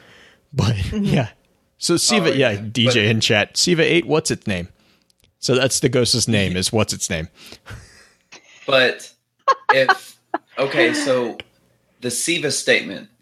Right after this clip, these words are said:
Speaker 3: co-, consume failure, replicate failure, enhance failure, it, it failed to do those things, but it's still there because it's still making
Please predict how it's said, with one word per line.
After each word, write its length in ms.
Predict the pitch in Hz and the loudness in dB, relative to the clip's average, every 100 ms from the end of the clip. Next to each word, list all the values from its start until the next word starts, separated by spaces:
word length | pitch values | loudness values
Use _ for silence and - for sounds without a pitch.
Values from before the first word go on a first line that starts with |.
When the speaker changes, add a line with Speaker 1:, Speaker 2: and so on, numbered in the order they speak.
| - | -12
Speaker 3:
co-, 200 | 123 - _ - | -12 -12 _ -12
consume 480 | 135 110 - 131 120 | -8 -4 -2 0 0
failure, 480 | 123 113 110 107 107 | 2 2 4 0 2
replicate 500 | 107 107 - 92 - | 0 0 -4 -4 -2
failure, 320 | 104 98 98 | -2 0 -2
enhance 460 | 85 104 117 101 - | -6 -2 -2 -2 0
failure, 460 | 101 95 90 87 _ _ _ _ _ _ _ _ | 0 0 -4 -10 _ _ _ _ _ _ _ _
it, 240 | 117 117 - _ | -8 -8 -12 _
it 140 | 110 107 | -16 -6
failed 220 | 156 156 | 0 0
to 80 | 139 | 0
do 180 | - 180 | -4 -2
those 300 | 180 123 - | 2 2 2
things, 280 | 113 107 104 | -2 -2 -4
but 160 | 98 | -8
it's 140 | 87 - | -8 -8
still 260 | - 110 98 | -4 -2 0
there 360 | 113 151 185 | 2 2 0
because 300 | 143 123 110 | -8 -8 -6
it's 200 | 104 - | -8 -8
still 680 | - - 123 117 113 110 107 | -8 -8 -4 0 0 -2 -4
making 960 | 101 107 107 113 107 101 98 98 101 | -6 -2 -2 -2 -6 -8 -8 -12 -16